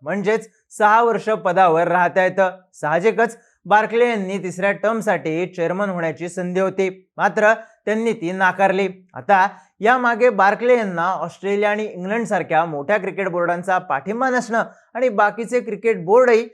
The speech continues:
रेसमध्ये असलेल्या दुसऱ्या नावाला अनुकूल असणं हे कारण सांगण्यात येतंय. हे दुसरं नाव कोणतं?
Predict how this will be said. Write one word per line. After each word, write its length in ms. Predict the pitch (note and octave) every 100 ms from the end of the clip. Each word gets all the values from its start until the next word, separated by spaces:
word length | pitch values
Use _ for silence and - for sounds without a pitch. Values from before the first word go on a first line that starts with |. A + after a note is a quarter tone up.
| _ _ C3+
रेसमध्ये 640 | B2+ A3+ C4+ A#3+ A#3+ B3
असलेल्या 560 | A#3 F3+ F#3 G3+ G3 G#3
दुसऱ्या 400 | D#3+ E3 G3 F#3
नावाला 380 | F3+ F3 F#3 F#3
अनुकूल 380 | D#3 F#3+ G3+ C#4
असणं 320 | B3+ G#3 G#3+ A3+ _ _ E3+
हे 140 | G#3+
कारण 340 | F#3+ D#3+ F3
सांगण्यात 420 | F#3+ G3 F#3 F#3+ F#3+
येतंय. 240 | D3 F#3+
हे 420 | - _ _ -
दुसरं 280 | C3 C3 G3+
नाव 140 | G#3 G#3
कोणतं? 420 | G#3+ G3+ G#3+